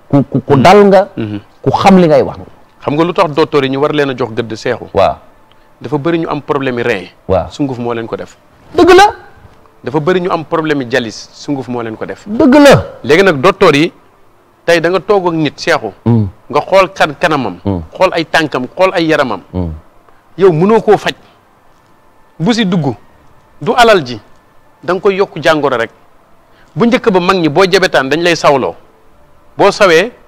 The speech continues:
Speaker 2: bu suba gi bu ñëwee, bu ñu fekkee xorom nag di lekk,
Speaker 1: Mm.
Speaker 2: dañ naan la da nga suukar. Mais léegi lu tax boo jebetee ñu mën la ko wax si sens yi te doo dem sawi?
Speaker 1: Ci ay machine.
Speaker 2: Dafa am loo xam ne si àddina, loolu ministre bi moo ko war a seetu sax.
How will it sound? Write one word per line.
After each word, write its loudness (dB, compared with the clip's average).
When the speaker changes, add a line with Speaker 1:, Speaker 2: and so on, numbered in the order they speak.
Speaker 2:
bu -4
suba 2
gi 0
bu -2
ñëwee, 0
bu -6
ñu -6
fekkee -2
xorom -2
nag -2
di -4
lekk, -4
Speaker 1:
Mm. -8
Speaker 2:
dañ -6
naan -2
la -2
da -4
nga -4
suukar. -6
Mais 2
léegi 2
lu -2
tax 2
boo 2
jebetee -2
ñu -2
mën -4
la -2
ko -2
wax -2
si -10
sens -4
yi -14
te -4
doo 0
dem -2
sawi? -4
Speaker 1:
Ci -2
ay 0
machine. -6
Speaker 2:
Dafa -2
am -6
loo 0
xam -4
ne -4
si -10
àddina, -6
loolu -2
ministre -6
bi -8
moo -6
ko -2
war 0
a -6
seetu -6
sax. -10